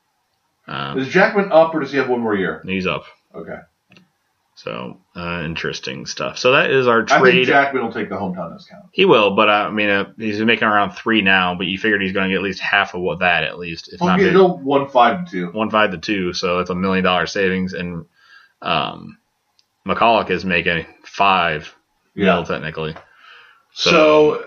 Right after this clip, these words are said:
Speaker 1: interesting
Speaker 2: these
Speaker 1: stuff.
Speaker 2: guys, you then look at next year rolling in with a defensive core of Petro, Bouwmeester,
Speaker 1: Shattenkirk.
Speaker 2: Shattenkirk,
Speaker 1: Gunnarsson.
Speaker 2: Gunnarsson, Jackman, probably.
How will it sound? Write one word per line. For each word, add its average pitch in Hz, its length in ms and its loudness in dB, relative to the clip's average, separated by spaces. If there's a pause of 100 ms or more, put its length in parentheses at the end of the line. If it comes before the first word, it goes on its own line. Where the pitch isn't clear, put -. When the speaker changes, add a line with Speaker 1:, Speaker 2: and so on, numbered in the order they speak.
Speaker 1:
interesting 160 480 0
Speaker 2:
these 190 280 4
Speaker 1:
stuff. 175 120 4 (300)
Speaker 2:
guys, 113 480 -8
you 143 240 -6
then 143 280 2
look 135 240 2
at 117 420 4 (180)
next 131 420 2
year 117 640 2
rolling 123 580 2
in 117 100 -2
with 113 120 -6
a 107 60 -6
defensive 113 520 -6
core 107 640 0
of 98 420 -2
Petro, 131 640 0 (840)
Bouwmeester, 113 800 -2 (240)
Speaker 1:
Shattenkirk. - 460 -10 (260)
Speaker 2:
Shattenkirk, 127 680 0 (520)
Speaker 1:
Gunnarsson. 78 500 -10
Speaker 2:
Gunnarsson, 117 840 -4
Jackman, 127 840 0
probably. 110 580 0